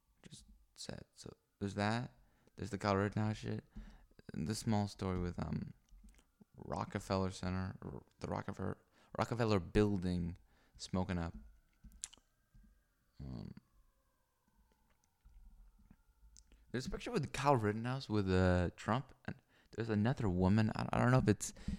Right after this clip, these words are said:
his sister or his w-, wife. Uh, oh, his mom. Jesus Christ, she looked good. Um, um,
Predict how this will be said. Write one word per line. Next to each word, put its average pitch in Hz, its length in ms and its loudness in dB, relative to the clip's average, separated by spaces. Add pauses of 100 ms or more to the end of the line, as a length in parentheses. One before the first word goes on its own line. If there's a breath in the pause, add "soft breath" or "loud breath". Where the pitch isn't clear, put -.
(140)
his 98 100 -2
sister 139 720 -2
or 90 260 -2
his 92 80 -8
w-, 120 420 -2 (240)
wife. - 720 -8 (920)
Uh, 123 360 -6 (120)
oh, 113 280 6 (720)
his 98 180 -4
mom. 90 600 -2 (540)
Jesus 127 480 -8
Christ, - 840 -8 (680)
she - 140 -12
looked - 260 -14
good. - 280 -6 (1200)
Um, 92 680 2 (2250)
um, 113 1120 -4